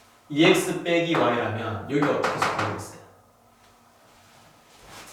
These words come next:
맨 앞에 적히는 건 얘의 제곱. 그러면 이엑스의 제곱이니까 사 엑스 제곱.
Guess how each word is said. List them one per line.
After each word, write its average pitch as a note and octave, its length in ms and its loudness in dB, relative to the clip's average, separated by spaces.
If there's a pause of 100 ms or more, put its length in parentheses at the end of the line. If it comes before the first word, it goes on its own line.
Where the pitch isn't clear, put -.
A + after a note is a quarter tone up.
(2500)
맨 C#3 180 2
앞에 G3 200 4
적히는 - 420 -4
건 A2+ 260 0
얘의 D3+ 240 8
제곱. - 640 -2 (1300)
그러면 C#3 500 0
이엑스의 C#3+ 440 4
제곱이니까 A#2+ 400 -2
사 C3+ 240 -2
엑스 C3 260 -6
제곱. G#2+ 460 -10